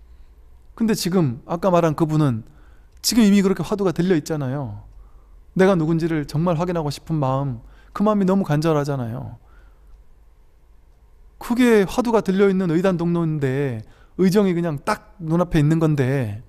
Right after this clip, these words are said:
그게 왜 수행이 아니냔 말이에요. 그럼 선방에 있는 수자 스님들은 수행도 안 하는 거게요? 그 화두만 들고 있으니까.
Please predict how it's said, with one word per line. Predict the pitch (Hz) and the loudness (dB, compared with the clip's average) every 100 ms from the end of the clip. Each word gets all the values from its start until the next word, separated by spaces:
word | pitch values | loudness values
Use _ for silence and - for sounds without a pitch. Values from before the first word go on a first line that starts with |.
| - - - - - - _ - - - - - - _ _ - - - - - - - - - - - - - - _ - - - - | -20 -20 -20 -20 -20 -20 _ -20 -20 -20 -20 -20 -20 _ _ -20 -20 -20 -20 -20 -20 -20 -20 -18 -20 -20 -20 -20 -20 _ -20 -20 -20 -4
그게 | 240 240 | 2 6
왜 | 208 | 6
수행이 | - 226 220 | 6 4 6
아니냔 | 170 165 170 | 6 4 2
말이에요. | 151 143 131 123 123 131 107 107 - _ _ - _ - | 0 -4 -6 -8 -10 -12 -14 -18 -20 _ _ -20 _ -6
그럼 | - | -2
선방에 | 180 233 226 208 | 2 4 4 2
있는 | 190 | 2
수자 | 160 208 202 | 0 2 2
스님들은 | 202 196 180 175 151 147 | 2 2 2 2 0 -4
수행도 | - 214 190 | -2 0 2
안 | 147 | 2
하는 | 165 165 | 2 2
거게요? | 156 143 143 196 - - _ - - - - _ - - | 0 0 -2 -4 -10 -20 _ -20 -20 -20 -20 _ -20 -20
그 | - 190 | -4 0
화두만 | 233 233 185 | 2 4 4
들고 | 165 151 | 2 0
있으니까. | 143 151 143 123 123 120 101 | -2 -6 -6 -8 -8 -10 -12